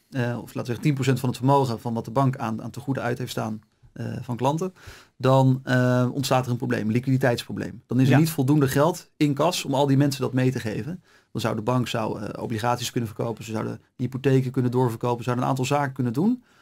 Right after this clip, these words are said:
Speaker 1: om het om te zetten naar contanten. Het liquideren van
Speaker 2: Mhm.
Speaker 1: bepaalde bezittingen. En dan kunnen ze alsnog dat geld meegeven. Maar ja, als je dat in grote mate doet, op een gegeven moment alles omzet naar, naar, naar liquide middelen, dan zie je dus van, oké, hoeveel eigen vermogen is er eigenlijk? Hoeveel, eh, eh,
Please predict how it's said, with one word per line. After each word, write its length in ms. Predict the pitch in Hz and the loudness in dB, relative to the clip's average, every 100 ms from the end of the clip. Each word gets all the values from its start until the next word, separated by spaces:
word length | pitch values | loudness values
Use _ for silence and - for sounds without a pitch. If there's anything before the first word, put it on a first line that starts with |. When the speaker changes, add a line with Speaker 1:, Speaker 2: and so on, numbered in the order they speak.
| _ _ - | _ _ -2
Speaker 1:
om 200 | 147 147 | 2 2
het 120 | 131 | 2
om 140 | 151 | 0
te 100 | 160 | -2
zetten 220 | 135 131 | -2 0
naar 160 | 131 123 | 0 -2
contanten. 420 | 123 117 147 156 | -2 -2 -2 -2
Het 100 | 135 | -4
liquideren 560 | 135 135 113 120 123 123 | -2 -2 0 0 0 2
van 120 | 147 | 2
Speaker 2:
Mhm. 100 | 151 | 4
Speaker 1:
bepaalde 340 | 151 180 113 | 4 2 0
bezittingen. 480 | 107 104 135 135 135 | -4 0 0 2 2
En 100 | 135 - _ - | 0 -4 _ -6
dan 140 | 120 | -4
kunnen 180 | 123 117 | -4 -2
ze 60 | |
alsnog 200 | 113 127 | 0 -2
dat 120 | 131 113 | -4 -4
geld 240 | 131 131 | -2 -2
meegeven. 420 | 107 98 - 101 | -6 -12 -16 -14
Maar 240 | 107 117 113 _ _ _ | -8 -8 -8 _ _ _
ja, 80 | - | -10
als 60 | 117 | -6
je 60 | |
dat 80 | 120 | -4
in 80 | 123 | -2
grote 300 | 127 156 151 | 2 2 4
mate 300 | 131 127 131 | 2 0 -2
doet, 200 | 123 208 - _ | -2 -4 -6 _
op 100 | - | -10
een 60 | 123 | -4
gegeven 80 | 120 113 | -4 -4
moment 120 | 120 | -6
alles 140 | 139 139 | -4 -4
omzet 300 | 151 151 160 | -4 -2 -4
naar, 220 | 143 139 | -4 -4
naar, 180 | 131 131 | -2 -2
naar 160 | 131 | 0
liquide 340 | 127 131 147 135 | 0 0 0 2
middelen, 360 | 139 143 196 - _ _ - _ | 2 2 -2 -8 _ _ -20 _
dan 340 | - 131 139 131 | -2 2 4 2
zie 160 | 113 143 | 0 0
je 80 | |
dus 160 | 120 - | 0 -2
van, 100 | - | -6
oké, 120 | 113 | -6
hoeveel 300 | 107 147 143 | -2 -2 -2
eigen 260 | 139 135 117 | -2 -2 -2
vermogen 520 | 107 113 156 185 254 _ _ | 0 2 2 2 -2 _ _
is 140 | - | -8
er 60 | 139 | -4
eigenlijk? 320 | 139 160 185 | -4 -4 -4
Hoeveel, 360 | 135 135 120 131 | -4 -2 -4 -4
eh, 240 | 120 117 | -8 -8
eh, 60 | 113 | -8